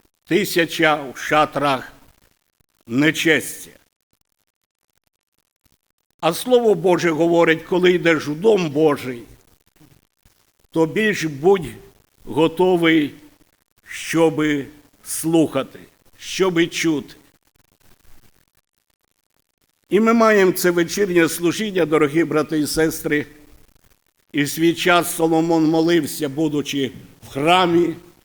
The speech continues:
пред лицем Господнім. Ми знаємо ту молитву, як він просив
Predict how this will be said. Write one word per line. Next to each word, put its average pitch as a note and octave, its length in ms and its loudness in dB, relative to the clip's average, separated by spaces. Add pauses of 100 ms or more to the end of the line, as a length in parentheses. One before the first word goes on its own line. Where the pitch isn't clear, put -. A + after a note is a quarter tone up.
(600)
пред C#3+ 200 -4
лицем F#3 500 2
Господнім. E3+ 720 0
Ми E3 120 4
знаємо D#3+ 480 2
ту D#3 60 -4
молитву, D#3+ 580 0
як D3+ 300 0
він C#3 260 -4 (560)
просив E3 520 0